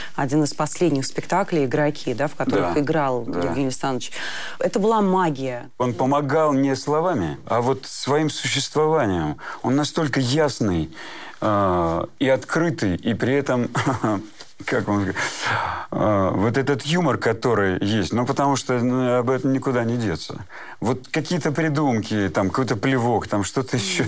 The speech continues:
Speaker 2: там, это, э, ну, всегда это помогает быть свободным, лёгким.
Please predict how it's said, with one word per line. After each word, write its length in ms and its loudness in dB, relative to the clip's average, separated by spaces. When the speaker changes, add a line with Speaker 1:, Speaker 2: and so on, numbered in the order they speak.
Speaker 2:
там, 260 2
это, 340 0
э, 320 4
ну, 100 2
всегда 380 0
это 120 0
помогает 560 2
быть 400 -4
свободным, 1040 0
лёгким. 800 0